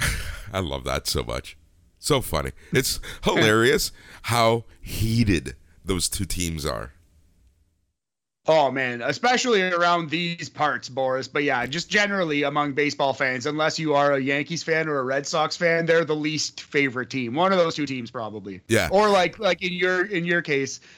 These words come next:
Speaker 2: a, a serious rival like the Giants, obviously, would supersede that. But they're in the top three, you know?
Speaker 1: Yeah, that's exactly it. Like,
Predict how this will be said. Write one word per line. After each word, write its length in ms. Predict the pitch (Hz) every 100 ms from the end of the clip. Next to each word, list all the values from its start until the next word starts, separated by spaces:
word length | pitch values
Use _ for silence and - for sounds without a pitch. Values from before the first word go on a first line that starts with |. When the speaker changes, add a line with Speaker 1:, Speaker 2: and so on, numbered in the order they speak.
| -
Speaker 2:
a, 140 | 147
a 160 | 156 151
serious 580 | - 180 170 151 139 135
rival 340 | 135 123 120
like 160 | 120 117
the 80 |
Giants, 380 | 113 117 107 104 -
obviously, 440 | 107 107 110 117
would 100 | 113
supersede 500 | - 156 139 - 185
that. 240 | 160 175 170 - -
But 120 | - 226
they're 240 | 254 294
in 100 | 349
the 80 | 254
top 380 | - 254 - -
three, 340 | - 208 165
you 160 | 139 131
know? 240 | - - - _
Speaker 1:
Yeah, 320 | - - 120 101
that's 240 | 156 175
exactly 480 | 143 131 120 110 104
it. 60 |
Like, 180 | 131 151